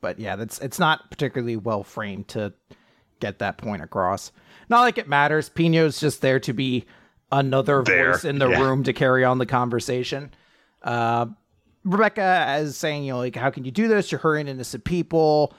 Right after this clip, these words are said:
Speaker 1: You know, I, I, I trusted you. What are you doing?" He's like, "Hey, I, I don't make the rules. I'm not gonna defy Madame Kurenai.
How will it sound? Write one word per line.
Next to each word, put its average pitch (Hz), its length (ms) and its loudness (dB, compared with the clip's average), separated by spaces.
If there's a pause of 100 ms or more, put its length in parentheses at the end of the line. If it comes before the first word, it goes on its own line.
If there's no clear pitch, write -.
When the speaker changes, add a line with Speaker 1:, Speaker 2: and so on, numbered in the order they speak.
(260)
Speaker 1:
You 127 200 -10
know, 113 320 -8
I, 113 400 -4
I, - 140 -6
I 120 60 -4
trusted 143 500 0
you. 139 340 0
What 127 120 -2
are 131 40 -4
you 127 140 -4
doing?" 123 280 -4
He's 113 120 -8
like, 113 100 -10
"Hey, 143 460 0
I, 120 420 -2 (720)
I 165 100 4
don't 160 140 0
make 147 200 0
the 151 80 2
rules. 165 720 4 (560)
I'm 160 160 2
not 160 200 2
gonna 147 180 -4
defy 147 340 2
Madame 139 400 0
Kurenai. 135 680 2